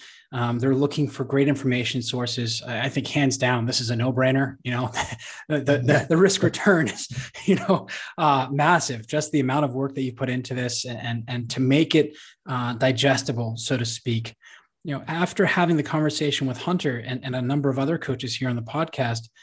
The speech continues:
one of the questions that comes up to me is if you were to, to take the book and just kind of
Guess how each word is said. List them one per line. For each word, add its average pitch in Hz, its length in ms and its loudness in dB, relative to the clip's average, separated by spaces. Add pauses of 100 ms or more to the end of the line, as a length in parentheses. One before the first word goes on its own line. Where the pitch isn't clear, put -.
(540)
one 202 200 4
of 269 60 6
the 285 60 4
questions 175 420 0
that 139 120 -2
comes 139 280 -4
up 139 180 -4
to 139 100 -4
me 139 200 4
is 117 200 -2
if 139 260 -10
you 220 100 2
were 277 80 4
to, - 200 0 (460)
to 143 140 -6
take - 440 -4
the 143 60 -2
book 127 440 0 (720)
and 147 180 0
just 190 180 0
kind 196 160 0
of 151 80 2